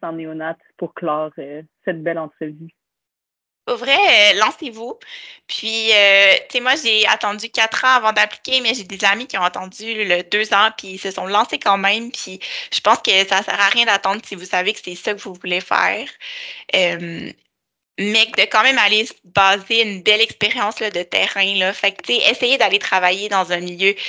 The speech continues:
Speaker 2: tertiaire, quaternaire, si vous êtes capable, pour être exposé aux chirurgies, puis voir des cas. Parce qu'il y a des choses en néonatologie qu'on voit une fois, puis après ça, on n'en voit plus
Speaker 1: Mm.
Speaker 2: pendant cinq ans. Euh, puis t'as beau l'apprendre à l'école, tu,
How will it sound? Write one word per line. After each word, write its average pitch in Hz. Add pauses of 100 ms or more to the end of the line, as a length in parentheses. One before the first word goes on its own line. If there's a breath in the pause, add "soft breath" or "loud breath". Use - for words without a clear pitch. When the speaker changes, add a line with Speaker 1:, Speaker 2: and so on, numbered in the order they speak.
(240 loud breath)
Speaker 2:
tertiaire, 196
quaternaire, 226 (100)
si 202
vous 180
êtes 190
capable, 214
pour 214
être 190
exposé 196
aux 214
chirurgies, 208
puis 202
voir 190
des 185
cas. 202 (460 loud breath)
Parce 226
qu'il 226
y 220
a -
des 202
choses 320
en 339
néonatologie 196
qu'on 185
voit 196 (100)
une 247
fois, 226
puis -
après 196
ça, 233
on 233
n'en 202
voit 185
plus 196
Speaker 1:
Mm. 190
Speaker 2:
pendant 190
cinq 220
ans. 196 (600 loud breath)
Euh, 185
puis -
t'as 208
beau 208
l'apprendre 214
à 196
l'école, 202
tu, -